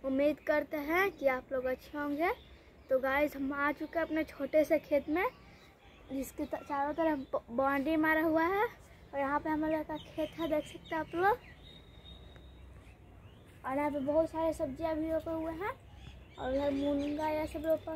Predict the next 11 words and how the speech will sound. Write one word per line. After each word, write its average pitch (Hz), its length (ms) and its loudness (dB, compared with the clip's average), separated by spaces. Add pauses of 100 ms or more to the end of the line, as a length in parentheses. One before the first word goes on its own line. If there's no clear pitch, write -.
हुआ 330 240 -4
है, 381 180 -2 (1900)
देख 277 140 0
सकते 311 280 0
हैं 311 60 0
आप 320 100 -8
लोग। 330 160 6
यहाँ 311 200 4
पे 320 140 -2
बैगन 285 400 4
का 277 160 -6